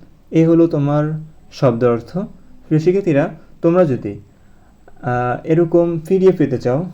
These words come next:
যে জয়নুল আবেদিনের পুরো প্যাসেজের পিডিএফ পেতে চাও, তাহলে তোমরা স্ক্রিনে দেখানো নাম্বারে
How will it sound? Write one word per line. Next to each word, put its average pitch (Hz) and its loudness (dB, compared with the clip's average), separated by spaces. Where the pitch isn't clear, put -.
যে 123 -2
জয়নুল 139 0
আবেদিনের 131 0
পুরো 160 2
প্যাসেজের 135 -2
পিডিএফ 160 4
পেতে 123 -2
চাও, 143 -2
তাহলে 160 2
তোমরা 143 0
স্ক্রিনে 151 -2
দেখানো 131 0
নাম্বারে 120 -2